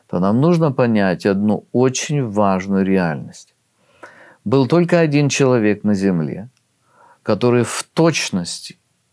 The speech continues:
исполнил всю волю Божию, ни в какой мере, ни в каком элементе не отклонившись от гармонии с Богом.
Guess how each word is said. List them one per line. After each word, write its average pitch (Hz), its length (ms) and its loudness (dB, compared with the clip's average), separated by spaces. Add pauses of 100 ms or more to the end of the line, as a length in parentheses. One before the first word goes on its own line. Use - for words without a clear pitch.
исполнил 135 920 0 (160)
всю - 440 0
волю 120 340 4
Божию, 120 520 0 (260)
ни 127 380 2
в 127 100 -6
какой 123 840 0 (720)
мере, 123 560 2
ни 104 200 2
в 107 100 -10
каком 117 600 0
элементе 113 760 2
не 110 300 2
отклонившись 139 1040 0
от 110 160 -2
гармонии 110 560 2
с 104 60 0
Богом. 69 360 -6